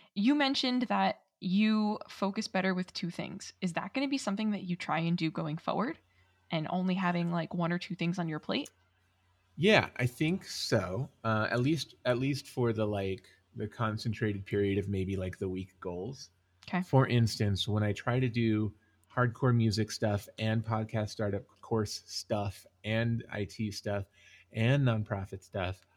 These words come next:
Speaker 2: I drown <laughs> and, and things fall by the wayside, but not intentionally,
Speaker 1: Yeah.
Speaker 2: right?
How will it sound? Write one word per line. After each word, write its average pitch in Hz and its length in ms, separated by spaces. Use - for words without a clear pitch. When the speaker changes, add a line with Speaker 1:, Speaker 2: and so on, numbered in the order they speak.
Speaker 2:
I 95 100
drown 98 540
<laughs> - 240
and, 98 440
and 107 220
things 123 440
fall 113 220
by 113 160
the 98 100
wayside, 104 460
but 107 120
not 104 280
intentionally, 101 840
Speaker 1:
Yeah. - 120
Speaker 2:
right? 95 220